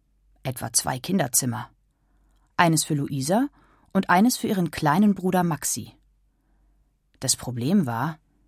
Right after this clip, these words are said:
das Haus stand an der falschen Stelle. Nämlich viel zu weit weg von ihrer alten Wohnung,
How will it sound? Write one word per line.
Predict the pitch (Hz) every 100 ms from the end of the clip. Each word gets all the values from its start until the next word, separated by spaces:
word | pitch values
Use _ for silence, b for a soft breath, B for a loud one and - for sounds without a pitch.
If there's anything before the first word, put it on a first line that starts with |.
| _ _ _ _ _ _
das | - 113 -
Haus | 139 156
stand | - 139 135
an | 131
der | 123
falschen | - 143 139 - 117
Stelle. | - 127 131 98 - _ _ _ _ _ _ _ _ _ -
Nämlich | 175 190 185 -
viel | 247
zu | - 214
weit | 175 156
weg | 175 -
von | 190
ihrer | 160 156
alten | 135 151 147
Wohnung, | 147 151 127